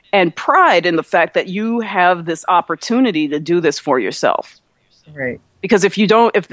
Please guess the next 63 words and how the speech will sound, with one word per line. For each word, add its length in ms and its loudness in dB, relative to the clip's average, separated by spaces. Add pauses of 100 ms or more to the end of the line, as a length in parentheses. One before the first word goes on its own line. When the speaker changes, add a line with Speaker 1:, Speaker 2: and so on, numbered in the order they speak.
Speaker 1:
if 160 0
you're 120 4
not 260 2
going 300 -2
to 540 -6
nourish 420 0
yourself 460 -4
with 200 -8
food, 460 -4 (560)
then 360 4
all 180 4
your 100 -2
speeches 380 -6
about 300 2
wanting 240 0
to 120 -6
nourish 300 0
yourself, 540 -2
you're, 180 -4
you 180 -10
can 120 -4
probably 260 2
just 220 -10
throw 160 2
them 140 0
out 120 0
the 80 -6
window, 320 0
because 320 -8
that's 300 0
where, 200 2 (280)
Speaker 2:
<laughs> 480 -8
Speaker 1:
seriously, 460 4
that's 180 2
kind 180 2
of 80 4
where 140 2
we 80 -2
Speaker 2:
That's 100 -4
Speaker 1:
start, 300 0
isn't 260 -4
it? 140 0
As 60 -4
Speaker 2:
true. 140 -4
Speaker 1:
humans, 420 -6 (220)
we, 280 -4
we, 400 2
you 120 0
know, 60 4
Speaker 2:
That's 80 -2
true. 80 -8
Speaker 1:
if 120 -8
we 100 -6
can't 240 0
start 320 2
with 100 -6
the 100 -2
things 280 0
that 140 0
we 140 -4
need 300 -4
to 100 -4
survive 720 0